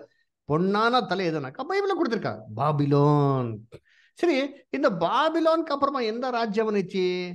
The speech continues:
அண்ணாக்கா, அதான் வெள்ளியின் தோள்கடனாக்கா, மேதோ பர்ஷியா. தானியேல் அந்த ராஜாக்கள் இருக்கும்போது கூட அங்கதான் என்ன பண்ணாரு, அவர் வேலை செஞ்சார் இல்லைங்களா? தரியு ராஜா கேட்டிருக்கீங்களா? குரேஸ் இல்லைங்களா? அந்த பைபிள்ல கொடுத்திருக்கா பாத்தீங்களா? தானியேல் ஆறாவது அதிகாரம்,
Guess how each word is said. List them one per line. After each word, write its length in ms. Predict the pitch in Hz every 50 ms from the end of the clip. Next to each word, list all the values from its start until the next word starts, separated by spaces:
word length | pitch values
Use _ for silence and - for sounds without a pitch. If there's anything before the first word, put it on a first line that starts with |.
| 175 - _ _ -
அண்ணாக்கா, 400 | 139 151 156 143 143 - 175 156 131
அதான் 340 | 120 131 143 151 143 131 120
வெள்ளியின் 500 | 117 135 143 143 143 143 151 151 147 131 113 -
தோள்கடனாக்கா, 720 | 151 147 151 147 139 143 135 131 120 120 117 117 - 160 151
மேதோ 300 | 131 120 127 139 139 143 139 143
பர்ஷியா. 300 | 143 120 113 - - 120 - - - _ - - _ _ 143 131
தானியேல் 480 | 156 202 254 285 294 277 240 220 233 247 294 - - _ _ _ _ _ _
அந்த 400 | 151 170 220 262 277 262 262 247
ராஜாக்கள் 640 | 226 208 202 220 240 226 233 247 240 226 233 220 220
இருக்கும்போது 580 | 202 202 202 202 240 208 185 214 202 185 185 165
கூட 220 | - 185 196 226 202 165 170 170 170 - 147 131 _
அங்கதான் 360 | - 139 151 165 175 180 175 160
என்ன 100 | 165 156
பண்ணாரு, 300 | - 151 143 127 117 110
அவர் 140 | 110 107
வேலை 220 | 107 123 143 151 135 -
செஞ்சார் 300 | 135 131 127 131 120 113 - - _ - - - _ - 156
இல்லைங்களா? 280 | 165 151 147 156 156 147 127 113 - - 123
தரியு 320 | 156 160 165 170 175 165
ராஜா 420 | 165 165 160 151 160 160 160 160 - -
கேட்டிருக்கீங்களா? 480 | 170 165 175 165 151 156 156 160 156 151 143 -
குரேஸ் 440 | - - 170 175 180 180 170 175 175 - - - _ _ _ _ _ _ _ _ _ _ -
இல்லைங்களா? 320 | 165 190 175 160 170 170 151
அந்த 100 | 143 127
பைபிள்ல 280 | 156 208 220 220 208 214
கொடுத்திருக்கா 360 | 208 196 - 202 - 190 160
பாத்தீங்களா? 300 | 180 175 - 165 143 123
தானியேல் 320 | 120 131 156 160 160 156 143
ஆறாவது 360 | 135 151 160 160 160 156 156
அதிகாரம், 400 | 147 143 143 147 147 147 143